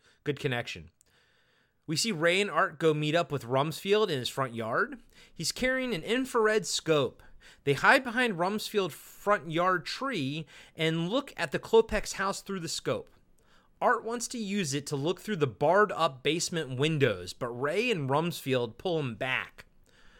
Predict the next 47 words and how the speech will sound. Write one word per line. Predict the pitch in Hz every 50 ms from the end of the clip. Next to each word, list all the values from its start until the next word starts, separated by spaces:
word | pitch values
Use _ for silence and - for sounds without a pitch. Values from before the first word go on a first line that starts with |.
| - - - - - -
Ray | 123 127 151 185 214 254 269
says | 254 - 233 214 -
he | 190 156
doesn't | 131 175 185 196 214 240 214 -
think | - 208 165
this | 175 165
is | 156 151
a | 151
good | 143 127 139 147 147
idea, | 151 143 131 117 113 127 127 131
and | 123 120
Rumsfeld | 123 135 143 135 - - 147 135
calls | - - 143 151 131
him | 147 143
a | 117
fraidy | - - - 170 165 165 151 156 131
cat. | - - 107 73 - - - - - _ _ - - - - - -
As | - 156 202 247 247 226
they're | 262 247 233
arguing, | - - 190 226 233 185 165 160 143 135 123 123 123 127
Rumsfeld | 127 156 190 220 214 - - 208 196 180 -
tells | - 202 190 160
them | 165 170 156
to | 139
be | 131 180 175
quiet. | - - - 190 185 175 160 113 92 - - - - - - - -
They | 123 123
hear | 143 143 135
a | 127 120
low-frequency | 120 135 170 202 233 262 - - - 220 226 226 - 214 214 - - 208
hum | 160 127 - 185 180 156 135 127
coming | - 151 139 139 131
from | 135 147 131
the | 123
Klopek's | - - - - 175 170 160 165 170 143 135 - -
house. | - 143 147 110 - - - - - _ _ - - - - - -
It | - 127
gets | 123 120 - - 135
louder, | 139 165 185 214 247 254 226 156 110 101
and | - 127 131 143
the |
guys | 131 127 170 160 175 190 196 190
have | 202 175 -
to | 151
plug | 127 - - 170 170 160 143
their | 165 160
ears. | 147 147 135 127 120 104 82 - - -